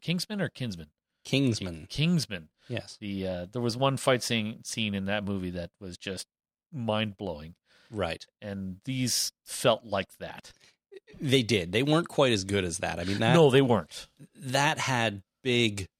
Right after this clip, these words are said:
Speaker 2: movie Hollywood budget behind it, and they really, really did a thing with that, right?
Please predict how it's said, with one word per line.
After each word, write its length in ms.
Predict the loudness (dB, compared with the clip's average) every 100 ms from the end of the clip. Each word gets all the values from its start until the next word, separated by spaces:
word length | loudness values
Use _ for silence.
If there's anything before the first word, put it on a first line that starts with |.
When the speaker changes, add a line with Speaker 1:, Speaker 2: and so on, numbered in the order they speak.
| _ -6
Speaker 2:
movie 440 | 0 2 4 2
Hollywood 520 | 2 2 2 0 -6 -4
budget 340 | -4 -4 -6
behind 380 | -8 -8 -4 0
it, 120 | 0
and 160 | 0 -2
they 120 | 0
really, 520 | 0 4 4 4 0 -2
really 520 | -2 2 6 6 6
did 180 | 6 4
a 60 | 4
thing 320 | 0 -4 -4
with 160 | -8 -8
that, 260 | -10 -8
right? 240 | -6 -4